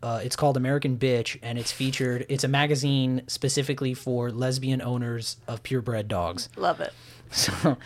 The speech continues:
Speaker 2: I love that.
Speaker 1: <laughs> so, uh, th-, they show them, they're about to put out their third issue, and they have the first two issues on the wall because why not?
Speaker 2: Of course. If we put out a magazine, yeah, I'd frame that.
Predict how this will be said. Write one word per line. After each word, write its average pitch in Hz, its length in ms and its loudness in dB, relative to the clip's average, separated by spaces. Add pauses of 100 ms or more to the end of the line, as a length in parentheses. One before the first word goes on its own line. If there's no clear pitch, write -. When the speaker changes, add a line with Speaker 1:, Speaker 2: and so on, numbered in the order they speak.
Speaker 2:
I 190 80 -8
love 185 220 -2
that. - 260 0 (180)
Speaker 1:
<laughs> 143 160 0
so, 127 380 4 (500)
uh, 117 300 0 (340)
th-, 120 200 -12
they 139 220 2
show 151 280 8
them, 147 240 6
they're 135 140 4
about 139 260 4
to 151 80 2
put 151 160 4
out 139 220 6
their 120 160 0
third 147 340 6
issue, 160 480 6 (220)
and 123 180 0
they 127 80 2
have 127 220 0
the 127 60 2
first 143 300 2
two 147 140 4
issues 139 240 6
on 139 160 6
the 151 60 4
wall 131 340 2 (140)
because 117 640 -2 (220)
why 104 140 -4
not? 120 360 2
Speaker 2:
Of - 100 -16
course. 247 400 -8 (220)
If - 60 -14
we 202 100 -2
put 339 120 4
out 240 140 8
a 175 40 4
magazine, 175 640 -2
yeah, 254 200 0
I'd - 480 -8
frame 220 220 -4
that. 170 200 -6